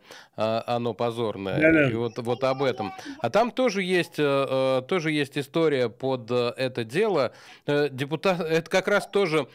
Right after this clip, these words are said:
Speaker 1: насчёт того, что, насчёт света в операционной. А кое-где, кое-где прибавили, но если прибавилось, как говорится, где-то убавили.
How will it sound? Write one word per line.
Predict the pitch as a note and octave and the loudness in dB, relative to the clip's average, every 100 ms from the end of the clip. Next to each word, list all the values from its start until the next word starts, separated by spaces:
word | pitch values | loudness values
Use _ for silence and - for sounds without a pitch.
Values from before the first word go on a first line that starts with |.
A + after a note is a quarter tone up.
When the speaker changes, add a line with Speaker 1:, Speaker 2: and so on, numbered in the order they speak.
| - | -10
Speaker 1:
насчёт | - D3 D3 E3+ | 0 0 2 -2
того, | - D#3+ E3+ | 0 0 0
что, | - | -2
насчёт | D3 D3 - - | -2 0 -2 -2
света | E3+ E3 B2 | 0 0 -2
в | A2 | -6
операционной. | F#2+ B2+ B2 - D3+ A#2 G2 F2 - - - - | -2 -2 -2 0 0 0 -6 -10 -14 -20 -20 -2
А | B2 B2+ | 0 2
кое-где, | G#3 C4 G3+ G#3+ G#3+ | 2 0 2 0 0
кое-где | C#3+ G#3 G3+ F3 G3 | 0 0 2 0 0
прибавили, | F#3+ F#3 A#3+ C4+ D3 | 0 2 2 4 2
но | A#2+ C#3+ | 0 0
если | F#3+ F#3+ | 0 -2
прибавилось, | D#3+ F3+ F3 A#3+ A3+ F3 | -2 0 4 4 4 0
как | F3 D#3+ | -2 -2
говорится, | F3 E3+ C#3 | -2 -2 -4
где-то | D3+ G3+ - G3+ | -2 -2 2 2
убавили. | G#3+ B3+ E3 A2 E2 | 4 4 4 0 -6